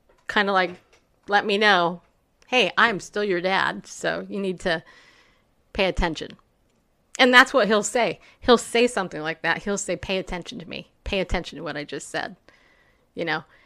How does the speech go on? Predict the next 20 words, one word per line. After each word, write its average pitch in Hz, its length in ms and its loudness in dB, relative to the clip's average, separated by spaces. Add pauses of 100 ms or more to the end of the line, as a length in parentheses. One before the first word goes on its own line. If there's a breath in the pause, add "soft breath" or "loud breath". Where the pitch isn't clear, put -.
(140 soft breath)
not 220 180 8
in 269 60 6
a 226 100 4
mean 214 220 2
way, 165 160 2
but 175 180 0
in 185 160 0
a 175 60 -4
corrective 185 560 -4
way. 156 280 -8 (320 soft breath)
And 240 140 0
that's 269 160 2
how 277 120 2
God 220 380 4
is. 170 320 -4 (520 soft breath)
If 233 200 2
you 226 200 -2
read 254 320 0
his 226 260 2
word 202 600 6